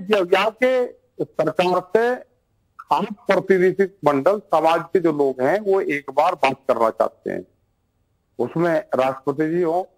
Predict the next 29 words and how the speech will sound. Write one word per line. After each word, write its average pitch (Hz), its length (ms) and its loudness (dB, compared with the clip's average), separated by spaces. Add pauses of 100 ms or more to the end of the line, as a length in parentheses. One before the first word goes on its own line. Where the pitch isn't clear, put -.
(460)
या 226 160 0
होम 151 180 -2
मिनिस्टर 135 400 -6
हो, 123 240 -6 (520)
किसी 156 240 -4
से 175 140 0
भी 233 300 -2 (140)
बातचीत 139 640 -4
हो 131 80 2
जाए, 98 260 0 (840)
ये 139 160 0
तय 135 240 -2
हुआ 120 300 -2
है। 165 120 -14 (680)
और 131 140 -2
क्योंकि 180 300 -2
कल 240 360 -2
एक 185 760 -2
मीटिंग 151 360 -2
है 147 400 -2 (580)
कुरुक्षेत्र 151 540 -4
में 113 220 -4 (920)
और 151 140 -2
वो 214 240 -2
मीटिंग 226 360 -4
पहले 202 400 -2
रखी 214 300 -8
गई 160 200 -2
थी, 123 300 -8